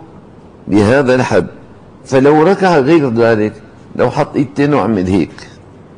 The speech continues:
هذا لا يسمى ركوعا، إلا إذا واحد معه وجع بالصلب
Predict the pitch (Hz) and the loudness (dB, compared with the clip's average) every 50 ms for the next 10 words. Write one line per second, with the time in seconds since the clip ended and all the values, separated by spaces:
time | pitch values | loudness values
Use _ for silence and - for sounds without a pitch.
0 | - - - - - - - - - - - - - - - - - - - - | -20 -20 -20 -20 -20 -20 -20 -20 -20 -20 -20 -20 -20 -20 -20 -20 -20 -20 -20 -20
1 | - - - - - - - - - - - - 127 131 127 127 127 127 135 160 | -20 -20 -20 -20 -20 -20 -20 -20 -20 -18 -6 -4 -2 0 0 0 0 0 -2 -2
2 | 151 - 151 120 113 104 92 90 90 85 - 92 80 73 65 60 57 - - - | -2 -4 -4 -2 0 0 -2 -2 -4 -6 -8 -6 -6 -4 -4 -6 -8 -12 -14 -20
3 | - - - - - - - - - - - - - - - - - - - - | -20 -20 -20 -20 -20 -20 -20 -20 -20 -20 -20 -20 -20 -20 -20 -20 -20 -20 -20 -20
4 | - - - - - - - - - - - - - - - - - - 127 147 | -20 -20 -20 -20 -20 -20 -20 -20 -20 -20 -20 -20 -20 -20 -20 -14 -4 -2 0 0
5 | 135 131 131 135 131 120 107 120 113 110 107 131 139 127 120 92 95 110 113 117 | 0 2 2 0 0 0 0 -2 0 0 0 -2 -2 -4 -6 -6 -4 -4 -4 -2
6 | 110 104 113 120 117 117 - - - - - - 87 117 120 135 131 117 113 127 | -2 -4 -4 -6 -8 -12 -16 -20 -20 -18 -8 -6 -4 -2 0 0 0 0 -2 -6
7 | 110 - - 135 131 | -6 -6 -6 -4 -4